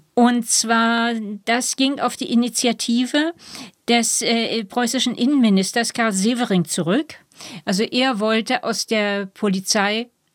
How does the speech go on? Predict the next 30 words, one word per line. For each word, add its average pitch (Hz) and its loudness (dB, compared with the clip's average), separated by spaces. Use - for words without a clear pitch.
aus 180 -4
der 185 0
Schutzpolizei 208 -2
eine 190 -2
wirklich 190 -4
verlässliche 220 -2
Truppe 220 -4
machen, 202 0
die 196 -4
ihr 190 -4
Handwerk 190 -2
auch, 180 -4
äh, 175 -6
wirklich 185 -6
beherrschte. 233 -2
Jetzt 233 0
dauerte 247 0
die 233 -6
Polizeiausbildung 196 -2
ein 190 2
Jahr. 175 -2
Ähm, 226 2
die, 233 0
diese 254 2
Polizeischulen, 240 0
die 202 0
jetzt 233 -4
gegründet 262 0
wurden 190 0
in 196 0